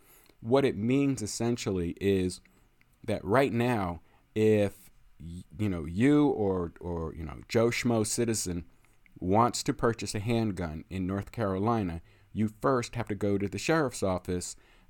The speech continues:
and go through the application process to get the permit before you can go buy a weapon. This serves as a way for, uh, North Carolina law enforcement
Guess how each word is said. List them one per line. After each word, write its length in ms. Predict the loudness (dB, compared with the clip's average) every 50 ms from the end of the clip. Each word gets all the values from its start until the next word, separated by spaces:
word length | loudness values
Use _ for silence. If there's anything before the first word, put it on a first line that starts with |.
| _
and 480 | -4 -2 0 0 0 0 -2 -2 -4 -6 -8 -14 -16 -14 -12 -2
go 220 | 2 4 6 6
through 460 | 4 2 -4 -2 0 2 4 4 4 2
the 120 | 2 2
application 760 | 0 0 -2 -4 -8 -8 -4 -2 -2 -2 -2 -2 -4 -6 -6
process 720 | -4 -2 0 0 0 0 -2 -4 -4 -4 -4 -4 -4 -6 -8
to 180 | -8 -8 -8 -6
get 380 | -2 -2 -2 -2 -2 -4 _
the 80 | -12 -12
permit 580 | -8 -6 -2 0 2 2 2 0 0 -2 -4 -10 -16 _ _ _ -6
before 480 | -4 -4 -4 -2 0 0 2 2 2 2
you 160 | 0 0 -2
can 240 | -2 -4 -4 -4 -4
go 300 | -2 -2 -2 0 0 -2
buy 520 | -4 -4 -4 -4 -2 -2 -4 -4 -6 -8 -12 _ _ _ _ _ _ _ _ -2
a 100 | 0 0
weapon. 460 | 2 2 0 0 -2 -6 -12 -14 -14 -16 _ _ _ _ _ _ _ _ _ _ _ _ _ _
This 280 | -2 0 2 2 2 2
serves 500 | 2 4 4 6 6 6 4 0 -2 -4 -2
as 440 | 0 0 2 2 2 0 -2 -4 -6 -4
a 180 | -4 -2 -2
way 360 | 0 2 2 4 4 4 2 0
for, 600 | -2 -6 -2 0 2 4 4 4 2 0 -2 -4 -10 _ _ _ _ _ _ _
uh, 440 | -4 -4 -2 -2 -2 -2 -4 -4 -6 -8
North 300 | -6 -2 0 0 0 0
Carolina 560 | -2 -2 0 2 2 2 2 2 0 0 -2 0
law 220 | 0 2 2 2
enforcement 800 | 0 -2 -2 0 0 0 0 -2 -4 -4 -2 -4 -4 -6 -10 -18